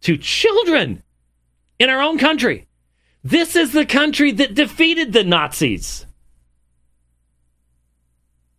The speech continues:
And look what we're doing. And should it surprise us all that much,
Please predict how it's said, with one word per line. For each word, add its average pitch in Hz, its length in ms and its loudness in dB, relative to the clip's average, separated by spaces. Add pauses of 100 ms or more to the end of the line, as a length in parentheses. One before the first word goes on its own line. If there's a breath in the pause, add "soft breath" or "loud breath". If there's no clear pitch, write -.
(580)
And 196 140 2
look 240 160 2
what 233 80 2
we're 208 80 2
doing. 180 280 -2 (2000)
And 175 120 0
should 247 160 2
it 220 100 -2
surprise 196 540 0
us 247 160 -2
all 226 220 2
that 240 140 -2
much, 262 380 -2